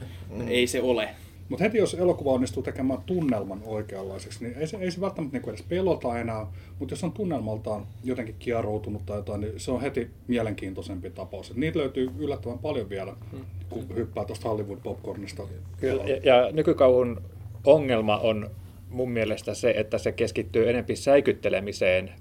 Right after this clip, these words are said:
Speaker 4: kuin pelottamiseen.
Speaker 3: Jep.
Speaker 4: Ja mun mielestä niin kuin säikyttely on todella halpaa. Kyllä mäkin niinku pomppaan puoli metriä,
Speaker 3: Mm.
Speaker 4: mut ei se ole semmoinen, että mä niinku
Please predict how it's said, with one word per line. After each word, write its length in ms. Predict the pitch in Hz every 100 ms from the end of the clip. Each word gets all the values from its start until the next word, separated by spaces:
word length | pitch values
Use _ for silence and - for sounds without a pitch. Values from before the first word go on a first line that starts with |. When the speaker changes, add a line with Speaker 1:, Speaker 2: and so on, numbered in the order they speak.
| -
Speaker 4:
kuin 360 | 127 107 95 - - - -
pelottamiseen. 840 | 120 120 107 - 107 107 - 104
Speaker 3:
Jep. 140 | 113 - - -
Speaker 4:
Ja 80 | 110
mun 120 | 117
mielestä 200 | 113 123
niin 60 |
kuin 100 | 113
säikyttely 440 | 117 175 139 113 110
on 140 | 120 113
todella 360 | 165 156 117 101
halpaa. 580 | 113 104 104 104 107 110 - - 92 87 - - - -
Kyllä 200 | 196 175
mäkin 440 | 180 - 202 196
niinku 220 | 160 147 147 -
pomppaan 360 | 165 - 135 123
puoli 200 | 160 123
metriä, 280 | 113 127
Speaker 3:
Mm. 40 | 127
Speaker 4:
mut 120 | 127 - - -
ei 100 | 170
se 60 | 165
ole 60 |
semmoinen, 300 | 185 151 139
että 280 | 131 131 131
mä 100 | 139
niinku 200 | 131 139